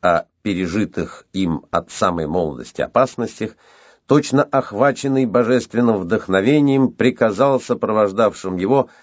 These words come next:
сомкнуться телом и оружием в одну массу. Таким образом,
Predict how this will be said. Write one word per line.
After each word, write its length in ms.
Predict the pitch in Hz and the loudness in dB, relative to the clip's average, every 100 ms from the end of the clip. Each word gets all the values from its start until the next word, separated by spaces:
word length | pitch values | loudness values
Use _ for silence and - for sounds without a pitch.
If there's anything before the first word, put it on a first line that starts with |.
| _ | _
сомкнуться 840 | - - 120 117 120 127 123 - 85 | -14 -2 0 0 2 2 2 -4 -10
телом 520 | - 110 98 82 76 | -4 2 2 2 -4
и 180 | - 76 | -4 -2
оружием 520 | 73 82 135 117 117 | 0 0 0 2 2
в 100 | 80 | 0
одну 240 | 80 85 | -2 -2
массу. 680 | 87 69 64 - - - - _ _ _ _ | -4 -4 -6 -8 -14 -18 -20 _ _ _ _
Таким 320 | 80 - 69 | -10 -6 0
образом, 560 | 117 123 123 104 110 | 2 4 0 0 -4